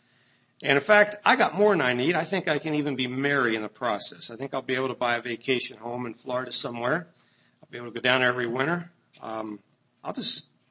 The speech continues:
I'll take it easy." But God said unto him,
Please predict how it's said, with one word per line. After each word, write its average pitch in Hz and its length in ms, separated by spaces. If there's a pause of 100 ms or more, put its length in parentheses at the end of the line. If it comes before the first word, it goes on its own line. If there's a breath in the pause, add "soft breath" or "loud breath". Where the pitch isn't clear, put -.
I'll 170 100
take 160 220
it 139 100
easy." - 240 (1700)
But 127 120
God 214 240
said 190 240
unto 147 200
him, 123 500